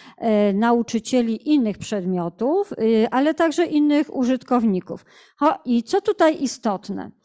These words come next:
E, p-, tutaj, proszę państwa, chciałabym, czy, no, chciałabym, aby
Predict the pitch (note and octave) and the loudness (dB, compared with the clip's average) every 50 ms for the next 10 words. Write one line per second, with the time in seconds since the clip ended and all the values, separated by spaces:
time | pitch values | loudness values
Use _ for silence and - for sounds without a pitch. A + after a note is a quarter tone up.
0 | - - - - _ _ - B3 A3+ A3 A3 A3 G#3 A3 - - - D4 A#3+ - | -20 -20 -20 -20 _ _ -2 0 2 2 2 0 -2 -6 -10 -8 -8 -8 -6 -4
1 | - F4+ - G#4+ G#4 D#4 - D4 C4+ - C#4+ C4 - C4+ C#4 D4 D4+ D4 - - | -4 -2 0 -2 -2 -2 -2 -2 -2 0 0 0 0 0 0 0 -2 -4 -8 -14
2 | - - D4 C#4 C4+ C4 B3+ B3 - - - - C4+ C#4+ D4+ D4+ C#4+ C4+ B3+ A#3+ | -8 -4 -2 0 0 0 0 -2 -6 -10 -8 -4 -2 -2 0 0 0 0 0 0
3 | A#3 A3 A#3 G#3 F#3+ F3+ F3+ F3 F3 G3+ G3+ G3 G#3 A3+ B3+ C4 B3+ B3 - - | -2 -4 -6 -10 -12 -10 -10 -6 -2 0 0 2 2 2 2 0 0 -2 -4 -8
4 | G3+ F#3 F3+ F3 - _ _ - - - - - - F#3 G#3 - - - - A3+ | -8 -8 -10 -12 -18 _ _ -18 -12 -10 -10 -8 -8 -10 -10 -12 -10 -10 -8 -6
5 | A#3 A3+ A#3+ C#4 D#4 D4+ - - D#4 C#4 C4+ C4 B3+ A#3 C#4 C#4+ C#4 - C4 C4+ | -4 -4 -2 -4 -4 -4 -4 -2 -2 0 0 0 0 0 0 0 0 0 0 0
6 | A#3+ A#3 C#4 | 2 2 0